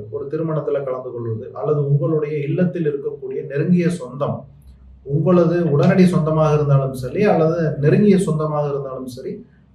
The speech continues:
அவர்களுக்கு திருமணம் அப்படிங்கிற அமைப்போ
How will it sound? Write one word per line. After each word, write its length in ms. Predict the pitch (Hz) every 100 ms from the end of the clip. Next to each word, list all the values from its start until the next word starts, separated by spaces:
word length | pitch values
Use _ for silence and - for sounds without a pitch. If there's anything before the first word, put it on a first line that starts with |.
| -
அவர்களுக்கு 540 | 151 220 226 185 - 214 -
திருமணம் 560 | 220 233 226 208 117 110
அப்படிங்கிற 420 | 139 143 151 151 143
அமைப்போ 420 | 123 117 110